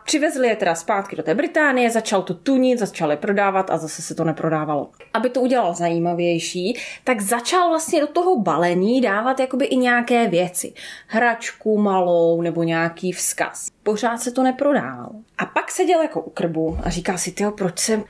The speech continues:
ty moje salonky v uvozovkách neprodávají?“ A jak ta Polínka v tom krbu praskala, tak si řekl, „Tyjo,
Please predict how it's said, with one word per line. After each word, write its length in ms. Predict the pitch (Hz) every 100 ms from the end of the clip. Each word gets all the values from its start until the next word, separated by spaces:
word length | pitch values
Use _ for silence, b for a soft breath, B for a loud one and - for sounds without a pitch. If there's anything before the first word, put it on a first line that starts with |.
| -
ty 80 | 262
moje 260 | 262 269
salonky 580 | - - 226 220 233 254
v 80 | 254
uvozovkách 580 | 254 262 277 - 330 311
neprodávají?“ 680 | 330 403 403 170 143 117 - - _ _
A 60 | 185
jak 180 | 196 -
ta 100 | 294
Polínka 400 | 277 269 269 302
v 60 |
tom 180 | - 294
krbu 240 | 302 302 302
praskala, 720 | 233 - - 190 165 160 - -
tak 140 | - 165
si 120 | 185
řekl, 220 | 180 185 185
„Tyjo, 380 | 196 196 196